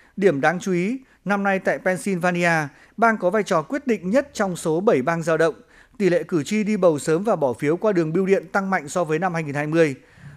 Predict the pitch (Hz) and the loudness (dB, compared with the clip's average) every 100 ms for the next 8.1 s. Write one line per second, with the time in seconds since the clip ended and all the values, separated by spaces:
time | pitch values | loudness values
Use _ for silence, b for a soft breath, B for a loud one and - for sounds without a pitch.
0 | - 226 220 147 190 196 175 160 180 135 | -4 0 2 2 0 2 2 2 0 0
1 | 147 170 175 170 143 b b b _ 214 | 0 2 2 2 -4 b b b _ -2
2 | 196 214 190 190 190 185 175 175 170 180 | -2 -4 -2 -2 0 0 0 -4 -2 -4
3 | 196 233 165 147 147 185 165 160 156 202 | 2 0 2 -4 -2 -2 -2 0 0 0
4 | 254 b b b _ 233 214 160 190 202 | -4 b b b _ -2 2 2 4 0
5 | 165 156 202 262 185 - 135 196 185 190 | 2 0 0 -4 -4 -4 -4 -2 0 0
6 | 220 202 170 139 160 151 240 - 147 147 | 0 2 2 2 0 0 -2 -4 0 0
7 | 151 123 - 143 175 185 165 147 165 165 | 2 0 0 -2 0 0 0 0 2 2
8 | - | 2